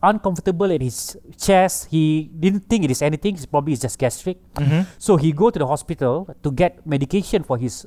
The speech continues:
Speaker 1: mother.
Speaker 2: Yep.
Speaker 1: But suddenly, he have a massive chest pain and he collapsed.
Speaker 2: Oh.
Speaker 1: So he, when he was taking blood for his mother, he collapsed and he have a massive heart attack. So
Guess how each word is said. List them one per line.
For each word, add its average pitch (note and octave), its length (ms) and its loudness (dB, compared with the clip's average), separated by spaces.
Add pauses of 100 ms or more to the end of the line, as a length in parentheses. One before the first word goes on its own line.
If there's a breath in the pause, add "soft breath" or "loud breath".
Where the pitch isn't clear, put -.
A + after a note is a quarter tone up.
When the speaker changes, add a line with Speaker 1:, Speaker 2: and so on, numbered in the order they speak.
Speaker 1:
mother. C3+ 680 0
Speaker 2:
Yep. A2 200 -4 (300 loud breath)
Speaker 1:
But C#3+ 420 2
suddenly, G3 640 0 (140)
he C3+ 380 0 (840)
have B2+ 380 2
a A#2 60 0
massive D#3+ 600 0
chest - 320 -4
pain D#3+ 180 2
and C3 120 -4
he C#3 80 -2
collapsed. C#3 520 -2 (380 loud breath)
Speaker 2:
Oh. G#2+ 160 -4
Speaker 1:
So E3+ 480 2 (340 soft breath)
he, F3 300 2
when G3 320 4
he F#3 120 -2
was D#3+ 140 0
taking A#3 380 0
blood G#3+ 160 4
for D3 140 0
his B2+ 120 -4
mother, C#3+ 280 -2
he C3+ 100 -4
collapsed D#3+ 400 -2
and C3 80 -2
he C3 80 -2
have B2 140 0
a - 20 -4
massive D3 440 -2
heart C3 140 0
attack. A#2+ 280 -4 (180)
So D#3 380 -2